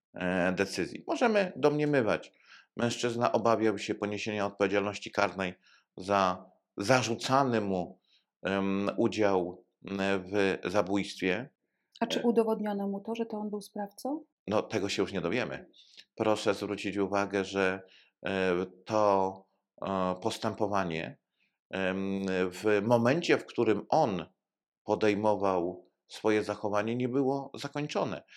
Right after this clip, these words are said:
Speaker 1: W związku z tym my wtedy mieliśmy jedynie podejrzenia. My dzisiaj z perspektywy czasu nawet, e, moglibyśmy mieć wątpliwości, bo przecież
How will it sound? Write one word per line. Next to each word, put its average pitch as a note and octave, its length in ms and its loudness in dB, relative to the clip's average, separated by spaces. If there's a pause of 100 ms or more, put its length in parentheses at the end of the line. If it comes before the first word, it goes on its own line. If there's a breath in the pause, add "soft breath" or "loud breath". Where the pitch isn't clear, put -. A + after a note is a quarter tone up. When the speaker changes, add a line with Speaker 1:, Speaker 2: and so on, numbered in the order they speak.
(240 loud breath)
Speaker 1:
W - 20 -20
związku B2 300 -2
z - 80 -10
tym C3 100 -2
my B2+ 100 0
wtedy B2 260 0
mieliśmy B2 400 -2
jedynie A#2 320 0
podejrzenia. G#2+ 840 0 (440 loud breath)
My C#4 180 -2
dzisiaj G#3 680 2
z - 100 -10
perspektywy E3 640 2
czasu F3+ 600 -2 (320 loud breath)
nawet, B2 520 4
e, A2+ 160 4
moglibyśmy A2+ 640 2
mieć G#2+ 200 0
wątpliwości, G#2+ 600 0
bo A2 120 0
przecież F#2+ 440 -2